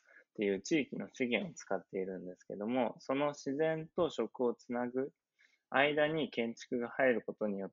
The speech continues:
て、その資源っていうものを、あの、倍増するとか、その、ある特殊な環境を作るのに、えーと、建築が、えーと、役立っている。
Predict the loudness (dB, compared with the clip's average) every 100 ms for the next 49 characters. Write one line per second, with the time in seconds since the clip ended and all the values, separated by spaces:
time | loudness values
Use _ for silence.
0 | _ 2 2 2 -2 -2 -2 -2 2 2
1 | 2 -2 -2 -2 0 0 0 2 2 0
2 | _ _ -2 -2 0 -2 -2 -4 -8 _
3 | _ _ 2 4 4 4 4 2 2 2
4 | 2 -2 0 0 0 _ _ _ _ _
5 | -4 0 2 0 -6 _ _ _ _ 4
6 | 6 6 4 0 -4 -4 -4 -2 0 0
7 | 2 2 2 2 4 4 2 -4 0 2
8 | 2 0 0 0 -4 -6 -6 -6 -10 -6
9 | -6 -6 -6 -2 0 -2 -6 _ -8 -8
10 | -8 -8 -8 -6 -4 -4 -4 -12 -14 -14